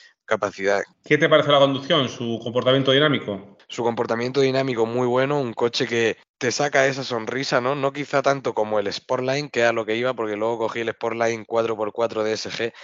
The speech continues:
Speaker 1: y es un coche que tiene muchísimos modos de conducción, en total tiene seis modos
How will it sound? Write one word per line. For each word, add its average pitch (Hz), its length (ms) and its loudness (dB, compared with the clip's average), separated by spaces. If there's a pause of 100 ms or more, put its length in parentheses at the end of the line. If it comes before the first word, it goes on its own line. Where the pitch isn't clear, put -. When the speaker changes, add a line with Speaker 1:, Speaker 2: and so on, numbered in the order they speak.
(160)
Speaker 1:
y 107 100 -2
es 110 80 2
un 113 160 -4
coche 113 380 -4
que 110 360 2 (280)
tiene 120 320 -4
muchísimos 117 720 -4
modos 117 260 -2
de 110 80 -4
conducción, 110 480 -4
en 107 80 -6
total 113 260 -2
tiene 117 220 -4
seis 113 220 -4
modos 117 400 -2